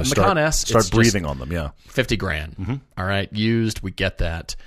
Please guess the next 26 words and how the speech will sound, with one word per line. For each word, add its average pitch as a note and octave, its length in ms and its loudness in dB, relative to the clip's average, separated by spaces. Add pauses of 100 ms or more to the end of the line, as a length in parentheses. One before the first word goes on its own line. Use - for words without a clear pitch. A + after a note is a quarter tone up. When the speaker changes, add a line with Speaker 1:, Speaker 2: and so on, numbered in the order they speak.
(340)
Speaker 2:
So B2 520 4
I A#2+ 100 0
like B2 360 0
the F#3+ 140 0
idea, G#2+ 560 0
but G#2+ 260 -6
that A#2 240 -2
led A#2 220 0
me A#2+ 140 -2
to A2+ 380 -2
also C3+ 300 -2
liking C#3+ 380 -4
your C3+ 100 -6
V B2+ 260 -4
sixty - 400 -4
idea, C3 480 -2
like - 220 -8
that E3 220 -4
Volvo D#3 360 0
idea. C3+ 400 -4
Speaker 1:
There, A2+ 340 4
that's B2 280 2
a A#2 80 -2
surprisingly F2+ 800 -2
roomy D2 300 -8
car. - 320 -12